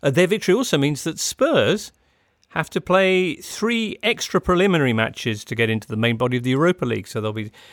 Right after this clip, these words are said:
delighted about that. And a quick mention, uh, for the fact that it was a really successful week for David Luiz, who, A, didn't give away a penalty, and B, did you see, also successfully sued,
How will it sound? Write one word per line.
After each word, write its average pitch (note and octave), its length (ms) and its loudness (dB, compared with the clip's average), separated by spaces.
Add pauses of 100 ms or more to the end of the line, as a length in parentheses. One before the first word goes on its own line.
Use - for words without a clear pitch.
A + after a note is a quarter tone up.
(340)
delighted C#3+ 640 2 (280)
about A#2 460 0
that. A#2+ 380 -2 (100)
And E3 80 0
a D#3+ 60 2
quick - 240 -2
mention, G3+ 480 -2
uh, F3+ 160 -2
for F3+ 520 0
the F3 120 -8
fact F3 180 0
that D#3+ 80 -2
it E3 80 -2
was D3 140 -4
a D3+ 40 0
really F3 460 6
successful D#3+ 460 -4
week D#3 180 -4
for D#3 80 -4
David D#3 320 0
Luiz, D3+ 400 -2 (520)
who, C#3 300 0
A, G#3+ 240 2
didn't D#3 240 -2
give C#3 120 -2
away B2+ 180 2
a A2 60 0
penalty, A#2 420 -4 (640)
and D#3 400 -2
B, C#3+ 520 0
did F3 200 -6
you F#3+ 60 -2
see, G3+ 180 0
also G#3 300 2
successfully - 580 -2
sued, C3 680 0